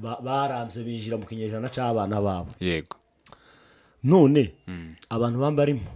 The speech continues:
Speaker 1: ko ari wo wari umuco w'abanyamurenge icyo
Speaker 2: Mm.
Speaker 1: gihe, icyo gihe
Speaker 2: Mm.
Speaker 1: cyabo.
Speaker 2: Yego.
Speaker 1: Ese igihe amahuzu yari yaraje,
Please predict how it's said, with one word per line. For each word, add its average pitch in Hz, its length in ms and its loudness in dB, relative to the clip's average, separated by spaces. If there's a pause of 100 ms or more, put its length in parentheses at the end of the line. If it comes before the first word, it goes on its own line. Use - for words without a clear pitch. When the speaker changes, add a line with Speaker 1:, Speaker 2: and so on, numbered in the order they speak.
(1080)
Speaker 1:
ko - 100 0
ari 139 80 6
wo 143 120 8
wari 135 140 6
umuco 131 280 0
w'abanyamurenge 101 600 -2
icyo 104 220 -6
Speaker 2:
Mm. 95 60 -8
Speaker 1:
gihe, 92 140 -8
icyo 104 160 -10
gihe 107 120 -8
Speaker 2:
Mm. 170 60 -12
Speaker 1:
cyabo. 87 240 -10 (100)
Speaker 2:
Yego. 85 380 -14 (260)
Speaker 1:
Ese 143 220 2
igihe 151 280 4
amahuzu 135 480 2
yari 139 160 10
yaraje, 117 320 4